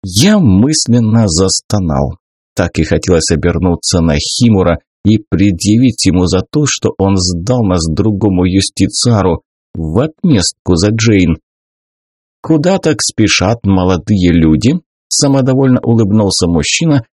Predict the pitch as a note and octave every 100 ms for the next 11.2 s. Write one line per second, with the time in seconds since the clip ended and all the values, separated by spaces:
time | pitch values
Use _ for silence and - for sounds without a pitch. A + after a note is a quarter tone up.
0 | _ - - D3+ F3 - D3 D3+ C#3+ -
1 | G#2+ G#2 G2+ - G#2 F#2 F#2 F2+ - F#2+
2 | G2 G#2+ - F2 E2+ - F2 E2 - _
3 | _ _ _ _ - F#3 - D3 D#3 E3+
4 | E3 - B2 B2+ A#2 G2+ G2+ A#2 A#2 F#2+
5 | - F#2+ F#2+ F2+ A2 F2+ F2+ - - D#2+
6 | - - F3 G2 - D#2 C#2+ D2 - D#2
7 | D2+ F#2+ E3 C#3+ C3 A#2+ C3 D3+ C3 A#2+
8 | - - F2+ F2 A2 F#2+ - - C2+ D#2+
9 | B2+ C3+ F#2 _ - D#2 E2 A2 B2+ C3
10 | D#2 F#2+ G#2 G2 G2+ - D#3 F#2 D#2 -
11 | D2